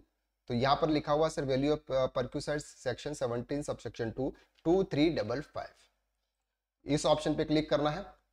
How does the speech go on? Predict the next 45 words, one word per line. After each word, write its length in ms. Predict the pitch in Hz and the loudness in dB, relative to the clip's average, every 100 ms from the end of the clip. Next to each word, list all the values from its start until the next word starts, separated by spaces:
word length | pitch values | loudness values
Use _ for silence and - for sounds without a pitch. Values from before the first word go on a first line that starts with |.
| - | -4
टू 140 | 135 | -4
थ्री 180 | - 127 | -2 -4
डबल 240 | 110 117 | -2 -4
फ़ाइव, 260 | 113 131 180 - | -4 -2 -2 -4
और 100 | 127 | -6
यहाँ 220 | 117 139 | -2 -2
पर 100 | 147 | -2
आपको 240 | 104 - 190 | -4 -6 -8
फिगर 300 | - 104 98 | -8 -6 -4
आउट 160 | 98 | -6
कर 120 | - | -8
देना 120 | 80 - | -14 -16
है। 120 | - _ _ _ _ | -20 _ _ _ _
तो 40 | 120 - | -2 6
टोटल 280 | 165 190 | 8 10
आपकी 240 | 180 156 175 | 8 8 4
इनकम 280 | 160 165 160 | 4 4 2
आ 60 | |
गई 120 | 156 160 | 2 0
ट्वेल्व 280 | 147 156 | 2 2
लाख 120 | 151 151 | 2 0
ट्वेंटी 300 | 147 139 143 | -2 -2 -2
वन 160 | 139 | -2
थाउजेंड 340 | 143 127 139 135 | -2 -4 -4 -4
थ्री 160 | 135 | -2
वन 160 | 127 123 | -2 -2
टू, 180 | 123 101 - - | -4 -8 -8 -6
ट्वेल्व 240 | 139 147 147 | 2 4 4
लाख 140 | 143 | 0
ट्वेंटी 260 | 143 131 131 | 0 -2 -2
वन 180 | 135 139 | -2 -2
थाउजेंड 380 | 120 113 127 156 _ _ _ | -2 -2 -2 -4 _ _ _
थ्री 220 | 131 151 143 | 0 2 2
वन 220 | 110 127 - _ _ - | -2 -4 -6 _ _ -6
टू। 60 | - - _ _ _ _ _ _ _ _ _ | -6 -6 _ _ _ _ _ _ _ _ _
ओके, 220 | 180 185 196 - - _ 160 | 0 0 0 -6 -20 _ 8
profit 280 | 165 185 | 10 10
in 160 | 190 180 | 6 6
lieu 100 | 175 | 6
of 160 | 175 165 | 6 6
salary, 220 | 160 165 | 4 4
सर, 120 | - | -2
कुछ 240 | - 131 147 | -4 -4 2
नहीं 160 | 165 | 2
है। 140 | 160 | 2